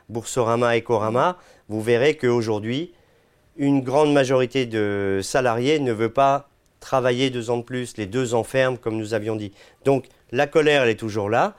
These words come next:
Le vendredi, on a, le vendredi treize, nous avons appelé à une mobilisation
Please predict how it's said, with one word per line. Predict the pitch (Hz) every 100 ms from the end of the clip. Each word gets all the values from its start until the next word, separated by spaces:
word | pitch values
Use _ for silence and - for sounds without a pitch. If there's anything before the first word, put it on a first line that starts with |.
| _ _
Le | 110 127 156
vendredi, | 151 143 139 131 139 139 135 _ _ _ _ _ _ _ 127
on | 135
a, | 135 131 127
le | 127 127
vendredi | 131 131 135 127
treize, | - 143 131
nous | 131 120
avons | 120 120
appelé | 120 131 127 127 117
à | 110
une | 113
mobilisation | 117 117 117 120 123 117 135 127 123